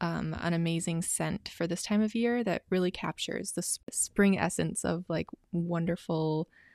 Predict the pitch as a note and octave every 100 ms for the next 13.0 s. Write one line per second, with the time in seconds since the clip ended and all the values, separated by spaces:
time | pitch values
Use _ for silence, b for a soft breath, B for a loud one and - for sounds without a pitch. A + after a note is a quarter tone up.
0 | b b F3+ F3 E3 - - - - -
1 | - E3+ E3 D#3+ E3 E3 D#3+ - - _
2 | _ - F3+ F3 E3 G3 F3+ - - F3
3 | - G#3+ - _ _ _ _ - _ b
4 | b b b b b b b b - _
5 | G#3+ A#3 A#3 G#3+ G3+ G3 G3 F3+ F3 F3
6 | - F#3 F#3 F3 E3 D#3+ - - F#3+ A3+
7 | - F3 E3 E3 F3 F3+ F#3 F3 F3 F3
8 | - b b b _ F3+ F#3 A#3+ A#3 A3
9 | G3+ G3+ F#3 F3 G3 A3 A3 - G3+ -
10 | - - G3 F#3+ F#3 G3 - G3+ F3+ E3+
11 | F3+ F3+ F#3 F3 - - E3+ D#3+ F#3 A3
12 | - F#3+ F#3 F#3+ F#3 - F#3 F3 F3+